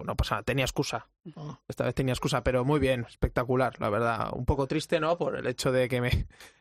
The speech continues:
Speaker 1: que, que ya se ha terminado, porque sí que es verdad que he estado,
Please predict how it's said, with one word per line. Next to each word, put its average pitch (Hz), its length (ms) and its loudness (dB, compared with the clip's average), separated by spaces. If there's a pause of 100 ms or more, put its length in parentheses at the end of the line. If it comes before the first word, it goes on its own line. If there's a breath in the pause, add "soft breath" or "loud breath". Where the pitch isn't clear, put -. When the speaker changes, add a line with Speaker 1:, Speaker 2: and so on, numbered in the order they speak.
(120)
Speaker 1:
que, 120 460 2
que 120 220 0
ya 120 100 0
se - 120 -2
ha - 20 -4
terminado, 135 580 0
porque 95 640 -6
sí - 140 -4
que - 80 -6
es 113 80 -4
verdad 123 240 0
que 120 80 -6
he - 20 -4
estado, 127 520 0